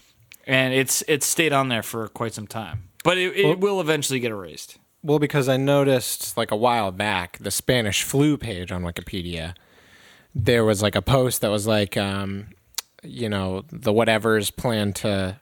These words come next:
Speaker 2: change this to the nineteen eighteen flu pandemic of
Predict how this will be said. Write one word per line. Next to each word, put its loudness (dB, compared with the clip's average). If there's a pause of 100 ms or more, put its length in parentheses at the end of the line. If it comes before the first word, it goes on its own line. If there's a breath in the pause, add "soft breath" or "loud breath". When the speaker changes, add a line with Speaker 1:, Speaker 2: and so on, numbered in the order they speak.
(140)
Speaker 2:
change 2
this 2
to -2
the 0
nineteen -6
eighteen -10
flu -8
pandemic -6
of -12